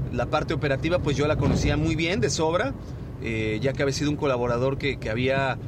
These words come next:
pues, ayudado bastante en, en esta empresa, que conocía mucho los movimientos tanto de las áreas de, de cajas como de las áreas de entregas y asimismo de las áreas de ventas.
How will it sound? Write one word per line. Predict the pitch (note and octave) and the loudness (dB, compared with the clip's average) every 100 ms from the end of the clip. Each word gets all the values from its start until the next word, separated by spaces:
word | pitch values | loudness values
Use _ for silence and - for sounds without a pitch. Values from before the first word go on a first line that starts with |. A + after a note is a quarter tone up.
| - - | -8 -6
pues, | B2+ | -4
ayudado | C3+ B2 C3+ D#3 | -2 0 2 2
bastante | C3 - C#3+ D3 D3 C#3 A#2 G#2+ | 0 -2 -2 0 0 -2 -2 -4
en, | G#2+ G#2+ | -6 -4
en | A#2 | -4
esta | B2 C#3 | -4 -2
empresa, | A#2+ B2+ C3+ C3 D3 | -2 0 0 0 -2
que | D3 B2+ | -2 -4
conocía | A#2 A2+ C3+ | -4 -2 0
mucho | C3+ E3 - D3 | 0 0 0 0
los | A#2+ | 0
movimientos | A#2+ A#2+ B2 C#3 C#3 C#3 - - - - | 0 2 2 2 0 0 0 -2 -2 -2
tanto | C3 B2 B2+ | -2 0 0
de | B2 A#2+ | 2 0
las | A#2 B2+ | 0 0
áreas | C#3 C#3 | 0 0
de, | B2 A2+ | 0 0
de | G#2+ A2 | -2 -2
cajas | C#3 C#3 C3+ C3+ C3 | -2 0 0 0 0
como | B2+ A2+ | -2 0
de | |
las | G#2+ G#2+ | 0 0
áreas | C3 C3 | 0 0
de | A2+ | 0
entregas | G#2 C#3 C#3+ D3+ D3+ - - - | 0 2 2 2 0 0 -2 0
y | A#2+ | 0
asimismo | C3+ D3 D3+ D3+ | 2 2 2 2
de | B2+ | 2
las | A2+ | 0
áreas | C#3 C#3 | 2 2
de | A#2+ | 2
ventas. | B2+ D3+ D3 F3 - | 0 0 0 0 0